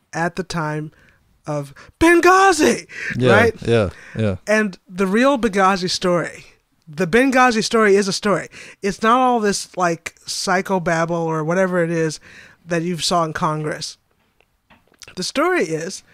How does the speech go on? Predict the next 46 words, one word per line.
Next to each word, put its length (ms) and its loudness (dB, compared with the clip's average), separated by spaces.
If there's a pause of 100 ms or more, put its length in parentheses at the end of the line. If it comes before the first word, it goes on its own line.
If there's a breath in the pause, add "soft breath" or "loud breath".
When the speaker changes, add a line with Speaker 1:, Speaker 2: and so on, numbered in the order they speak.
(480 soft breath)
Speaker 1:
that 220 -2
Clinton 400 -2
was 200 -4
setting 420 -4
up 340 -4 (140)
isis. 640 -4 (400)
Speaker 2:
Mm-hmm. 400 0
Speaker 1:
Like, 220 -4 (140)
<laughs> 60 -10 (600 loud breath)
Speaker 2:
Right. 260 -2 (120)
Speaker 1:
Clinton 340 2
was 240 4
establishing 840 0
isis 500 -2 (380 loud breath)
to 100 0
do 420 2
all 220 6
the 120 0
things 240 -2
that 100 -2
isis 380 0
has 160 -2
been 180 -2
doing 580 2
Speaker 2:
Yep. 220 0
Speaker 1:
to 100 -2
destabilize 720 2
the 80 -4
Middle 240 -4
East. 440 -12
Speaker 2:
Yep. 220 -2 (520 loud breath)
Speaker 1:
And 180 0
so 520 4 (400 soft breath)
when 240 2
it 120 -2
came 380 2
down 460 4
and 160 -2
all 160 4
the 80 2
people 260 0
who 60 4
were 100 2
setting 380 0
it 100 0
up 300 0